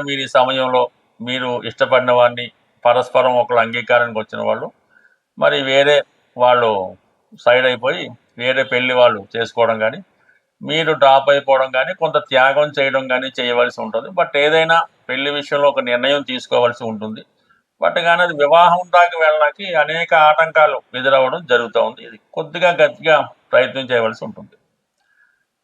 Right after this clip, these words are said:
ఇక ప్రధానంగా సప్తమంలో శని భగవానుడు వివాహ జీవితంలో ఏదో ఒక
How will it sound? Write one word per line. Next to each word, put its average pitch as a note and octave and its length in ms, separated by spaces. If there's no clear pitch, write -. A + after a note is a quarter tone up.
ఇక - 80
ప్రధానంగా E3 600
సప్తమంలో D#3+ 500
శని D3 260
భగవానుడు C#3+ 540
వివాహ C#3+ 260
జీవితంలో C3+ 500
ఏదో C#3 320
ఒక C#3 200